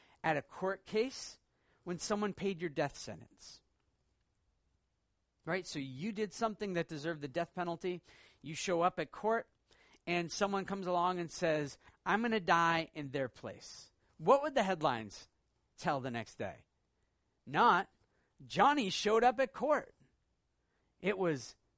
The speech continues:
"This guy showed up to take Johnny's place." And die. And the focus wouldn't be on you and that you're free. The focus would be on the fact that this person stepped in and made you free,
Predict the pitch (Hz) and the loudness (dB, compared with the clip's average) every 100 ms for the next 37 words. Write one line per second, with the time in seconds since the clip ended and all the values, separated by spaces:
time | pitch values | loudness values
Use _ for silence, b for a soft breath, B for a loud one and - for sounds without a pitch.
0 | _ _ _ _ _ _ _ _ _ _ | _ _ _ _ _ _ _ _ _ _
1 | - 123 233 - 180 151 120 - 175 165 | -14 -6 -4 -2 -4 -4 -6 -4 -2 0
2 | 185 165 - 147 - - 175 - 151 147 | 0 -2 -6 -16 -10 -10 -10 -10 -8 -8
3 | 127 - - 185 127 - - b b b | -10 -14 -10 -10 -10 -14 -18 b b b
4 | b 147 139 147 165 151 143 - 165 180 | b -10 -4 -2 -2 -2 -8 -10 -6 -6
5 | - 277 277 226 160 226 214 190 190 131 | -4 -4 -4 -8 -4 -4 -2 -2 -2 -4
6 | 117 127 214 120 143 185 b b b - | -4 -4 -4 -4 -8 -16 b b b -10
7 | 143 143 139 123 - - 240 190 131 180 | -6 -6 -6 -10 -12 -12 -10 -10 -8 -6
8 | 208 208 - 135 143 139 b b - 151 | -6 -8 -12 -10 -8 -8 b b -14 -14
9 | 151 160 147 135 151 180 - - 190 - | -6 -6 -6 -8 -8 -8 -10 -12 -10 -10
10 | 156 - - 180 - _ - 165 127 110 | -12 -12 -10 -10 -10 _ -10 -8 -8 -10
11 | 107 b b b - 156 143 - 120 _ | -16 b b b -4 -4 -6 -14 -20 _
12 | _ _ _ _ 143 170 277 262 170 214 | _ _ _ _ -6 0 0 0 0 -2
13 | 175 - 170 262 151 | -2 -4 -2 0 -2